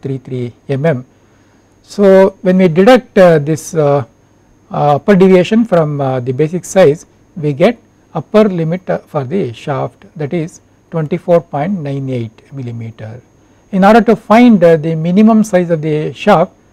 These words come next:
we have to deduct this, uh, uh, tolerance value for the shaft from maximum size of the shaft,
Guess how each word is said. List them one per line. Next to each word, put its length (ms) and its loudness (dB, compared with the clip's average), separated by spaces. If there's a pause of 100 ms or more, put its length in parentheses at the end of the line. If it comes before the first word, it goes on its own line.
(280)
we 100 0
have 180 2
to 80 -4
deduct 400 0
this, 300 -2
uh, 280 0 (560)
uh, 160 -6
tolerance 460 0
value 320 -2
for 160 -4
the 160 -4
shaft 460 0 (300)
from 420 0 (380)
maximum 500 -6
size 260 -8
of 120 -8
the 120 -10 (320)
shaft, 520 -12